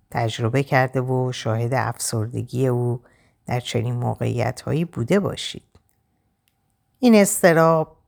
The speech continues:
در نهایت موجب بروز فرسودگی عاطفی مزمن و افسردگی خفیف در او خواهد شد. و جالب توجه این که این گونه مشکلات عاطفی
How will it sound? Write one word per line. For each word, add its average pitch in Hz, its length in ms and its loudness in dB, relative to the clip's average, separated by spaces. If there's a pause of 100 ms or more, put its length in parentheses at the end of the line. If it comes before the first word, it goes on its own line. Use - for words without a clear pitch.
در 139 140 4
نهایت 135 720 -2
موجب 127 440 -2
بروز 131 540 -4 (640)
فرسودگی 127 840 -2
عاطفی 117 920 -4 (500)
مزمن 123 720 0 (680)
و - 100 -6
افسردگی 123 920 -2
خفیف 220 760 -4
در 120 240 -2
او 135 120 -6
خواهد 120 400 -6
شد. - 280 -10 (1200)
و 294 100 6
جالب 143 360 4
توجه 131 520 0
این 127 180 -2
که 143 100 -8
این 123 220 -2
گونه 123 220 -2
مشکلات 120 680 -4
عاطفی 117 800 -4